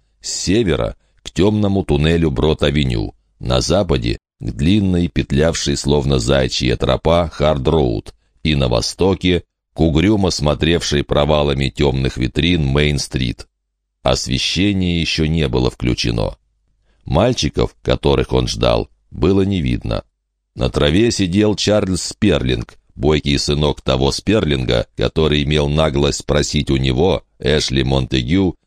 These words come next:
заём под какое-то предприятие. Рядом с ним сидел крупный для своих лет сын Тейлора.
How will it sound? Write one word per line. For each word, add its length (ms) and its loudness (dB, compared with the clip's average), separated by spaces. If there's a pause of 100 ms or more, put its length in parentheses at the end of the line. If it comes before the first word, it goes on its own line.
заём 520 0
под 220 -4
какое-то 520 0
предприятие. 880 -2 (520)
Рядом 460 0
с 120 -8
ним 300 2 (220)
сидел 420 0
крупный 520 2
для 200 2
своих 400 0
лет 260 0
сын 320 -2
Тейлора. 640 0